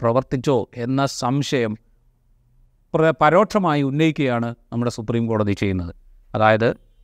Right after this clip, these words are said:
നമ്മുടെ നീതിന്യായ സംവിധാനത്തിലേക്ക് സംഘപരിവാരത്തിൻ്റെ ആശയധാരകളോ അവരുടെ സ്വാധീനമോ കടന്നു ചെല്ലുന്നുണ്ടോ എന്ന സംശയം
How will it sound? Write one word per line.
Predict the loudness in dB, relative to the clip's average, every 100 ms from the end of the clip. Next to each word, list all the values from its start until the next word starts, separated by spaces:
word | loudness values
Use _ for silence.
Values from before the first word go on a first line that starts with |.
| _
നമ്മുടെ | -4 0 0
നീതിന്യായ | 0 0 0 0 0
സംവിധാനത്തിലേക്ക് | -2 -4 -4 -2 -2 -2 -4 -6 -4 -6 -8 _ _ _
സംഘപരിവാരത്തിൻ്റെ | -8 -4 -2 0 0 2 0 0 0 -2 -4 -2 -2 -4 -8 -8
ആശയധാരകളോ | -2 -2 -2 0 0 2 0 2 0 -2 -4 -6 _ -8
അവരുടെ | -4 -2 0
സ്വാധീനമോ | -2 -4 -2 0 0 0 -2 -2 -4 -2 0
കടന്നു | 2 2 0
ചെല്ലുന്നുണ്ടോ | 0 0 -2 -2 -2 0 -2 -4
എന്ന | -6 -2 -2
സംശയം | -4 -4 -2 -2 -2 -2 -2